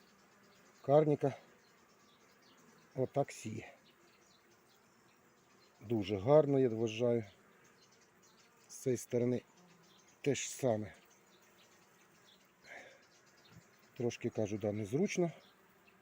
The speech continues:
Але ось вам результат.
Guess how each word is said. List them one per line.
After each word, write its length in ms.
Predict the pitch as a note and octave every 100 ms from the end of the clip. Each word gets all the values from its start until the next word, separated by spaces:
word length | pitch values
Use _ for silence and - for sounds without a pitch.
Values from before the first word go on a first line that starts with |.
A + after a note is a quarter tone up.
| _ _ - - - _ _ _ _ _
Але 240 | C3+ C3+ C3
ось 240 | C3 B2
вам 200 | A#2+ G#2 -
результат. 600 | A2+ A2 B2+ B2 G3 G#3